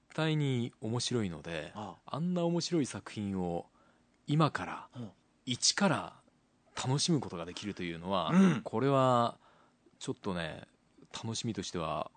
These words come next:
Speaker 1: 大きいですよ。
Speaker 2: ああ、そうですか。
Speaker 1: いや、よかった。おめでとう。
Speaker 2: ありがとうございます。
Speaker 1: で、その、なんでジャンプ読まなくなったの？
Speaker 2: あのね、
Speaker 1: ええ。
Speaker 2: 僕、北斗の拳などのね、<laughs> 暴力的な漫画がね、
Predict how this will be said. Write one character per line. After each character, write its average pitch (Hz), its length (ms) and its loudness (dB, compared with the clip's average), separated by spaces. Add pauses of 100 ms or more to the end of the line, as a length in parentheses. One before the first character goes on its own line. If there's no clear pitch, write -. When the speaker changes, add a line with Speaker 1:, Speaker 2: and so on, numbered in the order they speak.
(120)
Speaker 1:
大 104 160 2
き 110 200 -2
い - 20 -6
で 87 100 -6
す - 120 -8
よ。 - 200 -18
Speaker 2:
あ 131 720 -2
あ、 - 40 -8
そ - 140 -8
う 90 480 -10
で 98 120 -8
す - 200 -6 (120)
か。 123 400 -4
Speaker 1:
い 87 140 -4
や、 87 60 -4
よ 87 100 -6
か 87 80 -10
っ - 100 -16
た。 82 80 -8
お 80 60 -10
め 95 100 -6
で 95 60 -4
と 90 140 -8
う。 71 60 -10 (200)
Speaker 2:
あ 110 100 6
り 143 80 6
が 151 120 8
と 156 120 10
う 151 60 12
ご 151 100 12
ざ 170 160 12
い 170 40 10
ま 160 120 6
す。 - 160 -4 (440)
Speaker 1:
で、 147 140 4
そ 156 140 0
の、 139 100 0
な 156 100 2
ん 151 40 0
で 123 80 0
ジ 107 100 -2
ャ 101 40 -2
ン 98 40 -4
プ 95 100 -6
読 90 60 -2
ま 90 120 -2
な 80 60 -6
く 85 80 -14
な 80 80 -8
っ - 20 -12
た 87 120 -6
の？ 123 100 -8 (180)
Speaker 2:
あ 120 120 0
の 123 120 2
ね、 139 180 6
Speaker 1:
え - 0 -
え。 135 60 6
Speaker 2:
僕、 139 340 4
北 208 160 0
斗 285 200 4
の 208 100 8
拳 143 400 4
な 131 120 6
ど 127 100 2
の 120 160 4
ね、 143 300 8
<laughs> 123 40 -2
暴 190 200 8
力 302 160 0
的 - 180 2
な 233 180 8
漫 190 240 12
画 175 120 6
が 165 100 8
ね、 113 400 8